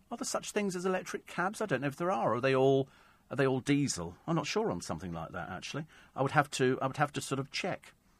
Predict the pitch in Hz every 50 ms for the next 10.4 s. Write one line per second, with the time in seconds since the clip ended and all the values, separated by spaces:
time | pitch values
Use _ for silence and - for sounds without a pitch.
0 | _ _ _ _ - - - _ _ _ - - - 123 135 135 135 135 131 -
1 | 202 214 202 - - 185 180 139 - 165 156 151 147 - - 165 160 196 226 185
2 | - - - 208 233 208 139 113 113 107 92 107 98 - - - 135 120 107 92
3 | 127 - - - - 135 127 110 113 - 104 - - 131 131 151 143 120 123 170
4 | 170 - - 110 95 - 135 160 156 - 87 - - 117 110 101 110 104 98 101
5 | 131 135 107 87 92 - - - - - - - - - 127 123 - 151 139 131
6 | 127 - - - - 151 139 127 127 123 120 - - 117 113 113 113 - - -
7 | - 117 98 - 135 143 139 - - - - 113 104 - - 120 135 160 156 113
8 | 82 65 69 85 107 127 - - 123 - 127 127 127 120 - - 110 113 117 95
9 | - 92 - - - 104 98 95 - - - 120 107 98 98 - 80 98 - -
10 | 98 85 95 - 76 107 - -